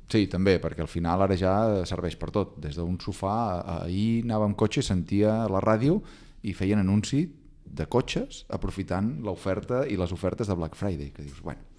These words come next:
Va, jo us he portat avui una notícia que m'ha arribat aquest matí al correu de l'escola i m'ha fet gràcia. Dic, "Mira, un dia nou. Tenim el Black Friday,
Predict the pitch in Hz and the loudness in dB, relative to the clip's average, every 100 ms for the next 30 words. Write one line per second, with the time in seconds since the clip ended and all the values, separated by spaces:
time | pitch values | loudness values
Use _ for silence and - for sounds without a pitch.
0 | - - - - 151 175 202 196 175 180 | -18 -18 -10 4 8 10 8 8 8 8
1 | 180 143 160 160 147 135 160 147 139 123 | 10 10 12 12 10 8 6 6 6 6
2 | 123 143 139 135 123 127 139 139 117 117 | 6 6 4 4 2 2 2 2 2 2
3 | 175 - - - - 113 113 110 110 107 | 0 -8 -20 -20 -2 4 6 6 4 6
4 | 110 113 113 117 113 101 - 104 107 156 | 8 8 8 6 6 4 2 6 8 8
5 | - - - - - - - 113 107 110 | 4 -10 -20 -20 -20 -20 0 4 4 4
6 | 113 101 101 82 123 110 127 117 123 120 | 2 2 2 2 0 2 2 2 4 4
7 | 92 90 139 - _ _ _ - - - | 4 0 -6 -18 _ _ _ -20 -20 -20
8 | - 90 98 95 95 92 117 120 120 123 | -6 -2 0 0 0 -2 0 -2 -2 -8